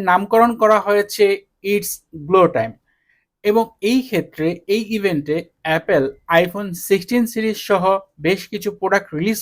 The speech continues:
করবে। এবং আপনি যদি এই ইভেন্টটি অ্যাপলের ওয়েবসাইটে যান, তাহলে সেখানেও দেখতে পাবেন। দেখেন, এখানে অ্যাপল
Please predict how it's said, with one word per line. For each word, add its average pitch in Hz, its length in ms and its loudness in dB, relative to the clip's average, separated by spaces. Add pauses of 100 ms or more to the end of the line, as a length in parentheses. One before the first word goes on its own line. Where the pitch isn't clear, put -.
করবে। 202 280 6 (640)
এবং 214 240 6 (500)
আপনি 180 260 2 (120)
যদি 202 200 -4 (240)
এই 202 80 4 (180)
ইভেন্টটি 180 440 -4 (260)
অ্যাপলের 202 440 0
ওয়েবসাইটে 208 520 2 (180)
যান, 175 200 4 (120)
তাহলে 190 220 2 (100)
সেখানেও 226 340 0 (240)
দেখতে 151 220 -2 (100)
পাবেন। 127 260 2 (460)
দেখেন, 170 280 0 (300)
এখানে 196 260 -2 (320)
অ্যাপল 170 300 2